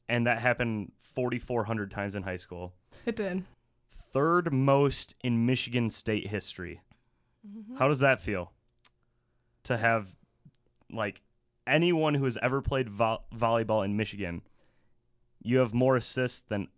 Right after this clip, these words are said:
Speaker 1: all of them except for two.
Speaker 2: Yep, there's still two. Still wish I, <laughs> no. Um, yeah, it felt good. I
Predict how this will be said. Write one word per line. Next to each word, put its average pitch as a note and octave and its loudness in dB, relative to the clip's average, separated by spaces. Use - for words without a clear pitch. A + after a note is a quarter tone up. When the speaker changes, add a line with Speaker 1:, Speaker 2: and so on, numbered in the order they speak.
Speaker 1:
all B2 6
of A2 0
them A2 -2
except - -6
for G2+ -6
two. E2+ -8
Speaker 2:
Yep, A#3 -6
there's A#3+ -4
still B3 -2
two. A#3+ 0
Still A#3 2
wish A#3+ 0
I, A#3+ 4
<laughs> - -16
no. G3+ 0
Um, C#4 8
yeah, C4 8
it D#4+ 4
felt F4 8
good. B3+ 6
I C4 4